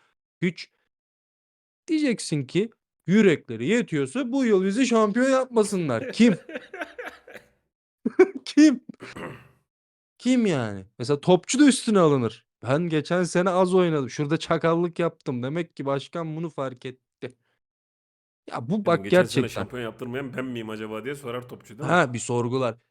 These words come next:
Speaker 1: Ben mesela çok işi olan adamın da başkan olmasına karşıyım. Bir tane Junior Aziz Yıldırım vardı. Çok başkan adayı bir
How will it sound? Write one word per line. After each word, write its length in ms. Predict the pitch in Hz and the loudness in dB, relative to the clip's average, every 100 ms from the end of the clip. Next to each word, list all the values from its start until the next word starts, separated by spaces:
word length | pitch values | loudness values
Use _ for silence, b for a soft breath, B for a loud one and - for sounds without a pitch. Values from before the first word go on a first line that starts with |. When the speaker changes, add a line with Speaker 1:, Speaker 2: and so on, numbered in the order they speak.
| _ - | _ -4
Speaker 1:
Ben 140 | 214 | -4
mesela 280 | 226 156 131 - | -2 -2 -4 -4
çok 280 | - 233 | -2 0
işi 220 | 202 - 175 | -2 0 0
olan 260 | 165 170 | 2 2
adamın 400 | 160 151 165 175 | 2 0 -2 -2
da 100 | 160 127 | -4 -2
başkan 340 | 120 - 131 | -4 -4 -8
olmasına 500 | 123 113 110 135 139 | -6 -6 -8 -8 -8
karşıyım. 440 | 127 117 - 107 | -4 -6 -6 -10
Bir 100 | 160 | -4
tane 300 | 175 156 160 135 | 0 0 -2 -2
Junior 320 | 165 160 147 | -2 0 0
Aziz 240 | 135 135 | -2 -4
Yıldırım 440 | 131 127 139 139 113 | -8 -6 -6 -4 -4
vardı. 240 | 95 123 | -4 -4
Çok 240 | - 202 151 | -2 -2 -2
başkan 340 | 123 - 139 | -6 -6 -10
adayı 360 | 117 110 110 104 | -8 -8 -10 -10
bir 160 | 107 | -14